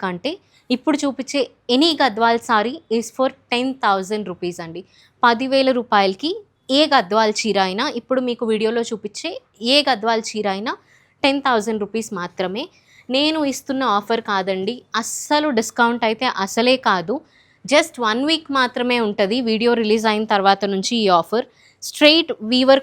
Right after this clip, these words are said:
cost to cost sale. In fact, వాళ్ళ రా మెటీరియల్ కాస్ట్ మాత్రమే, ఇంకా వీవర్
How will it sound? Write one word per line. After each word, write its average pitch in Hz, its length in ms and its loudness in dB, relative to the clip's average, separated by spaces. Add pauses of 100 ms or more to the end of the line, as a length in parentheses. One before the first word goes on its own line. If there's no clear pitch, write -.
cost 226 300 4
to 240 140 0
cost 226 280 2
sale. 220 220 0 (320)
In 240 140 2
fact, 269 280 2
వాళ్ళ 233 180 4 (120)
రా 214 120 6 (140)
మెటీరియల్ 285 460 0
కాస్ట్ 220 260 -2 (120)
మాత్రమే, 196 460 -6 (420)
ఇంకా 220 220 0 (300)
వీవర్ 247 320 0